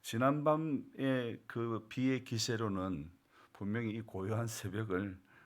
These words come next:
맞이할 수 없었을 것 같았습니다. 이리저리 좀 다녀보고 돌아오니 열두 시가 되었죠.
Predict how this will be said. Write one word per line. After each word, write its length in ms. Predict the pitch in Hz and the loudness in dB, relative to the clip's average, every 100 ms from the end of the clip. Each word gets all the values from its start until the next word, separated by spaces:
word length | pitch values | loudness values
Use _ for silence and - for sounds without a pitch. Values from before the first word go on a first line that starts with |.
| - | 0
맞이할 460 | 104 113 107 101 | 4 4 4 2
수 180 | 101 - | 2 -2
없었을 800 | - 101 110 - 120 - 104 95 | 0 2 2 2 -2 -2 -4 -4
것 240 | 101 101 - | -6 -6 -6
같았습니다. 880 | 87 - 87 - 80 73 - - - _ - - - - - - | -10 -6 -8 -6 -6 -6 -8 -12 -18 _ -20 -18 -14 -14 -12 -4
이리저리 580 | 127 123 131 131 120 | 0 2 4 4 0
좀 220 | 113 117 107 | -2 -4 -2
다녀보고 840 | 110 131 117 104 104 98 98 92 | 4 6 6 6 2 4 2 0
돌아오니 520 | 110 107 95 95 87 | 2 4 4 4 2
열두 260 | 101 98 104 | 0 -2 -4
시가 300 | - 85 73 | -2 -2 -4
되었죠. 500 | 73 71 - 69 | -4 -6 -6 -8